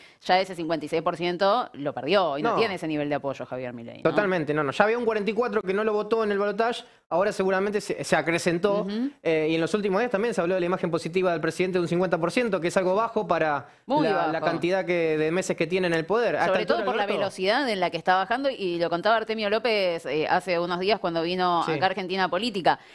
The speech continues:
Speaker 1: Los votos que está perdiendo no son los votos prestados de Juntos por el Cambio, eh, en general más de clase media, media alta, una clase que,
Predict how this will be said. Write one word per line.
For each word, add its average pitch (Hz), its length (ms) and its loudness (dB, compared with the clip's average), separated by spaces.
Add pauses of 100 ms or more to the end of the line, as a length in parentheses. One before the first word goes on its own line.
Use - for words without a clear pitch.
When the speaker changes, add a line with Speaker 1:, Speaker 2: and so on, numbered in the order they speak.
(260)
Speaker 1:
Los 175 220 0
votos 269 220 0
que 254 60 -4
está 240 180 -2
perdiendo 214 600 0
no 208 140 -4
son 349 220 -2
los 302 80 0
votos 196 260 0
prestados 180 680 2
de 156 440 0
Juntos 175 280 -2
por 175 160 2
el 180 80 0
Cambio, 208 600 2
eh, 143 400 -4
en 143 100 -8
general 170 480 0
más 185 180 0
de 185 140 0
clase 180 320 2
media, 180 580 2
media 165 600 2
alta, 160 260 0
una 160 180 -2
clase 165 280 -2
que, 147 180 -2